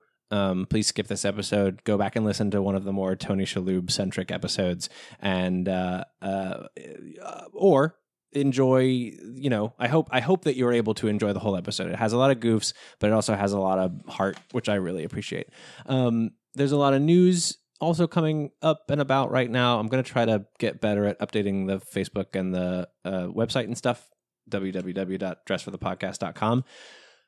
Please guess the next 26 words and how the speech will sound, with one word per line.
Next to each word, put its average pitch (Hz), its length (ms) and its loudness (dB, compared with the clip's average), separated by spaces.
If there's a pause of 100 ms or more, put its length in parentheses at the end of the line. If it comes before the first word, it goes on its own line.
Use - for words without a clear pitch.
(100)
But 131 120 -2
Dress 143 160 2
for 160 80 2
the 143 60 -2
Podcast 135 420 0
is 107 100 -2
about 101 220 -2
to 110 80 -8
join 110 340 2
a 117 40 4
network. 135 600 0 (100)
Uh, 107 220 -4
there's 101 140 -4
a 98 40 -8
group 113 160 -6
called 101 280 -4
Dimly 123 300 2
Wit 110 280 -2
Productions 95 680 -2
that's, - 340 -6 (220)
uh, 87 340 -2 (140)
starting 95 340 -2
a 90 160 -2 (260)
podcast 95 440 -4 (260)
network, 104 560 -4
and 95 400 -4